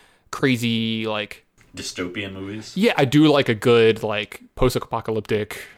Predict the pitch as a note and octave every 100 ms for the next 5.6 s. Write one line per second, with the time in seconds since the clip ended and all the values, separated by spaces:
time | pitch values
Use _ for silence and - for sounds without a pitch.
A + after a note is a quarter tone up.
0 | _ - B2+ A2+ A2 A2 G#2+ G#2+ G#2+ G#2
1 | - C3 C#3 D3 C#3+ B2+ A#2+ A2 A2+ A#2
2 | A2+ A2+ A2+ A2+ A2 G#2+ A2 A#2 - _
3 | A#2 A2 A2 A2 - G#2 G#2+ G#2+ G#2+ -
4 | A#2 A2 A2 A#2+ A2 - - A#2 A2 G2+
5 | G#2+ G#2+ - G2+ G2+